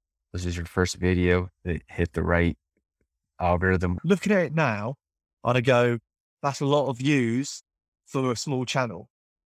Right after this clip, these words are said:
Speaker 2: But at the time, I thought to myself, "That's not a lot of views."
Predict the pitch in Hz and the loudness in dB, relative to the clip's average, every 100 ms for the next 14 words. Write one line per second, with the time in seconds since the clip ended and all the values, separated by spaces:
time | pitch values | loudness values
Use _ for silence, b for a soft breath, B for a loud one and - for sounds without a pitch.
0 | _ _ _ _ _ _ _ _ _ _ | _ _ _ _ _ _ _ _ _ _
1 | - 156 156 - 208 220 131 110 131 175 | -2 0 2 2 4 6 6 4 0 -4
2 | - 131 147 139 143 127 143 131 131 - | -4 -2 -2 -2 -4 -2 -2 -2 -4 -10
3 | - _ _ _ _ _ _ _ _ 156 | -20 _ _ _ _ _ _ _ _ -4
4 | 269 190 147 107 101 107 123 - - | 0 2 2 -2 -2 -2 -2 -4 -12